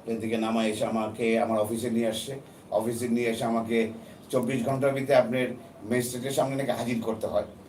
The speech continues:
বারবার তো হাজির না করে আপনি, আহ, আহ, আহ, চল্লিশ ঘন্টা, বিয়াল্লিশ ঘন্টা আমাকে আমার অফিসে রাখে। তৎকালীন আমাদের সর্বোচ্চ গোয়েন্দা সংস্থার কিছু লোকজন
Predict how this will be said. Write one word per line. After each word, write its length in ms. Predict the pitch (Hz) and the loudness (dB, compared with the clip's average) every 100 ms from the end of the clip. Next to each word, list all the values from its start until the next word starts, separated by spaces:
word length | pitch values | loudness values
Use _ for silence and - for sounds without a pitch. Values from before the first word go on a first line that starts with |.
| - - - | -20 -20 -2
বারবার 240 | 117 120 120 | 2 2 4
তো 60 | 135 | 2
হাজির 280 | 123 127 | 2 0
না 180 | 127 127 | 0 2
করে 260 | 123 127 139 | 2 4 4
আপনি, 220 | 113 120 | 4 0
আহ, 60 | 113 | -4
আহ, 880 | 110 117 110 107 113 107 104 - | -2 2 2 2 0 -2 -4 -12
আহ, 600 | - - 123 104 98 98 | -12 -8 -2 0 0 -2
চল্লিশ 320 | - 131 135 127 | -2 -2 0 0
ঘন্টা, 260 | 123 117 | 2 2
বিয়াল্লিশ 360 | 113 127 127 120 | 6 6 6 0
ঘন্টা 220 | 123 120 | -2 2
আমাকে 440 | 123 120 117 117 104 - - - - | 2 2 0 0 -2 -8 -18 -20 -4
আমার 180 | 117 117 | 4 4
অফিসে 320 | 117 123 127 | 4 2 2
রাখে। 300 | 113 117 139 - - - - - | 2 2 -6 -8 -18 -20 -14 -2
তৎকালীন 580 | 117 - 123 123 113 - | -2 2 2 2 -2 -4
আমাদের 460 | 113 113 113 117 113 | -2 0 2 2 2
সর্বোচ্চ 320 | 120 113 120 | 0 0 -2
গোয়েন্দা 360 | 123 113 117 120 | 0 0 2 0
সংস্থার 380 | 127 113 131 113 | 0 -2 -2 -2
কিছু 180 | 113 113 | -4 0
লোকজন 360 | 110 104 117 | 0 0 -2